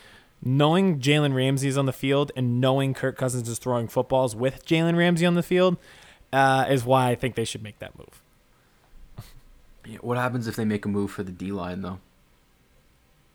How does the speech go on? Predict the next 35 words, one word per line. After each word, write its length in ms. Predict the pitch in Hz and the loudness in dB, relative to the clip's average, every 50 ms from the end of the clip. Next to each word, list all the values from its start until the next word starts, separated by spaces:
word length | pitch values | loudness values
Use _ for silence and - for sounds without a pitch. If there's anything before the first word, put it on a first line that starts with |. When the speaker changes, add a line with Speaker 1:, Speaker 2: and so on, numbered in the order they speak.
| _ _ _ _ _ _ _ _ - | _ _ _ _ _ _ _ _ -8
Speaker 1:
I 80 | 117 117 | -6 -6
don't 180 | 120 113 110 | -6 -6 -6
blame 240 | - 107 113 139 180 | -8 -6 -4 -4 -2
them. 200 | 180 156 170 165 - _ _ _ _ _ _ - _ - | -2 -4 -4 -8 -12 _ _ _ _ _ _ -12 _ 0
Speaker 2:
I 60 | 117 | 0
don't 60 | 120 117 | 2 2
Speaker 1:
Would 60 | 107 | 0
you 40 | 113 | 0
Speaker 2:
blame 160 | 120 113 107 | 0 0 0
them 100 | 101 101 | 0 0
Speaker 1:
blame 120 | 104 113 110 | 0 -2 -2
them? 40 | 107 95 | -2 -4
Speaker 2:
either, 40 | 90 | -4
but, 160 | 92 95 92 | -6 -6 -6
um, 120 | 95 - - - | -8 -8 -10 -6
do 80 | - | -6
you 80 | 107 98 | -4 -4
see 200 | 95 - - 110 | -4 -6 -6 -4
him 100 | 107 101 | -4 -4
making 300 | 101 98 - 101 98 92 | -4 -6 -6 -8 -10 -8
two 180 | - - 104 98 | -6 -6 -6 -4
moves? 420 | 92 92 95 101 101 - - - - | -4 -6 -8 -8 -10 -14 -16 -14 -10
How 100 | - 104 | -6 -4
many 140 | 101 104 95 | -4 -4 -4
draft 320 | - 101 92 90 - - | -4 -4 -4 -4 -6 -8
picks 200 | - 92 - - | -12 -14 -12 -8
do 100 | - 101 | -8 -6
we 80 | 92 98 | -6 -4
have? 240 | 98 92 90 - - _ _ | -6 -6 -6 -10 -16 _ _
Speaker 1:
Yeah, 160 | - 131 127 - - - - | -6 -6 -6 -6 -6 -10 -10
yeah, 220 | 117 123 135 - - 73 120 110 107 | -6 -6 -6 -6 -6 -10 -12 -10 -4
I 120 | 117 131 135 | -2 0 2
mean, 220 | 143 139 131 127 | 2 2 2 2
you 120 | 127 131 | 0 -2
can't, 260 | - - 143 127 117 | 0 -2 -2 -4 -4